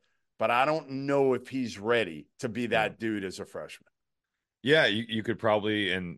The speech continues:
Speaker 2: he certainly made the case that he was a year away. I, I think the biggest difference in Braden Smith is his mentality. I, I think that he is looking to score, and I, I, Matt Painter said something interesting to me. It was at one of the shoot-, I've done, <laughs> I've done five consecutive Purdue games, so I have,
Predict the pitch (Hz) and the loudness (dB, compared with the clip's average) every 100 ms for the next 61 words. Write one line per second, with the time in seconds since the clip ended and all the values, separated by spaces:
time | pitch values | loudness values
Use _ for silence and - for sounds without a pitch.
0 | 80 92 - 101 87 87 85 85 95 87 | -8 -8 -6 -6 -4 -6 -6 -6 -6 -6
1 | 90 87 78 85 87 78 95 92 80 98 | -6 -8 -6 -4 -2 0 2 2 2 2
2 | 127 - 147 113 113 98 110 104 - 104 | 0 0 -4 -4 -4 0 0 -2 -4 -4
3 | 104 90 95 95 95 87 - 90 82 82 | -6 -10 -6 -2 -2 -4 -8 -8 -8 -8
4 | 87 73 80 - 78 73 64 57 _ _ | -10 -10 -12 -8 -6 -6 -8 -14 _ _
5 | _ _ _ 90 87 98 - 107 101 107 | _ _ _ -2 -2 -2 -2 -2 -2 -8
6 | 76 104 101 90 87 98 98 104 76 - | -4 -4 -2 -4 -2 -2 -2 -8 -10 -14
7 | - 104 110 131 135 - 98 95 92 92 | -4 0 2 0 -2 -10 -6 -2 -2 -2
8 | 73 95 92 - _ _ _ _ _ _ | -6 -6 -6 -10 _ _ _ _ _ _
9 | 117 - - 131 123 - 85 98 95 95 | -10 -6 -4 -4 -4 -10 -10 -8 -8 -8
10 | - 92 90 90 90 113 - 110 107 95 | -10 -6 -4 -4 -2 -4 -2 -2 -2 -4
11 | - 101 85 82 95 _ - 95 95 - | -4 -4 -2 -4 -6 _ -10 -8 -8 -2
12 | 95 95 - 82 90 87 82 87 82 71 | 0 0 -4 -10 -8 -8 -8 -8 -8 -8
13 | 65 73 - 82 78 | -12 -12 -6 -2 -4